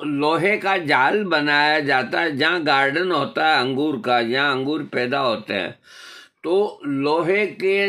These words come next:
तारों से ऐसे ऊपर छत बनाई जाती है, बड़ी लंबी चौड़ी बनाई जाती है। तो अंगूर की बेल को उसके ऊपर चढ़ा देते हैं, वो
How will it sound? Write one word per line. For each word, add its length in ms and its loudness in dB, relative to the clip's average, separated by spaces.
तारों 460 0
से 220 -4
ऐसे 640 -4
ऊपर 480 -6
छत 320 -6
बनाई 500 0
जाती 360 -2
है, 260 -2
बड़ी 440 2
लंबी 440 0
चौड़ी 440 2
बनाई 460 -2
जाती 440 -4
है। 160 -4
तो 80 -4
अंगूर 580 2
की 220 0
बेल 320 2
को 220 -2
उसके 340 -4
ऊपर 380 -4
चढ़ा 420 0
देते 360 -6
हैं, 260 -6
वो 340 2